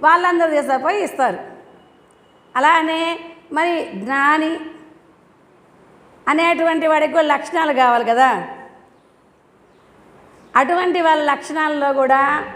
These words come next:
చిత్తవృత్తులను నిరోధించుటే ఉత్తమ యోగము చూడుమురా.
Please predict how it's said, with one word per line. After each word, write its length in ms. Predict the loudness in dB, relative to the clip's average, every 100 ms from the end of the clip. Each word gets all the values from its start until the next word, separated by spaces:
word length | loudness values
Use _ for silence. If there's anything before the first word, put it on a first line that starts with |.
| -18 -20 -20 -20 _ _ _ _ -8
చిత్తవృత్తులను 1300 | -8 -8 -8 0 2 2 -2 -6 -8 -4 0 0 0
నిరోధించుటే 1500 | -2 -2 2 4 4 2 0 -4 -6 -6 -2 -2 -2 -6 -16 -20 -20 -6
ఉత్తమ 720 | -4 -4 -4 0 0 2 0 -2 -6
యోగము 880 | -2 2 2 2 0 0 -2 -4 -10 -8
చూడుమురా. 880 | -4 -2 -2 -4 -2 0 0 -2 -4